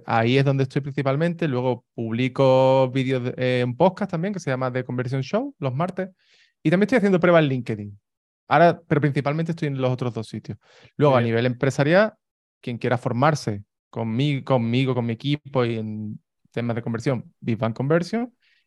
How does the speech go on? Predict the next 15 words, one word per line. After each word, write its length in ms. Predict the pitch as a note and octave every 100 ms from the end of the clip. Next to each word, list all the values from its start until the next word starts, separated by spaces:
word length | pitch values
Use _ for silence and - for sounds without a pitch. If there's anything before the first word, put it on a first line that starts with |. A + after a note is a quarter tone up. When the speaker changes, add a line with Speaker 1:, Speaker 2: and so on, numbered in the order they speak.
| _
Speaker 1:
Quien 180 | - B2
quiera 220 | B2 C3+
servicio 300 | C3+ B2 B2+
de 60 | C#3
email 120 | C3
marketing, 320 | C#3 D#3 C3 A2+
estamos 280 | - B2+
rehaciendo 380 | A#2+ G#2+ A2 A2+
la 80 | A#2
web, 200 | C3 C#3 _ _ _ _
sería 300 | - A2+ A#2
Big 120 | A2
Bang 200 | A#2 B2+
Agency. 500 | D3+ E3+ E3 G#3+ B3 _ _ _ _ -
Y, 400 | B2 A2 G#2+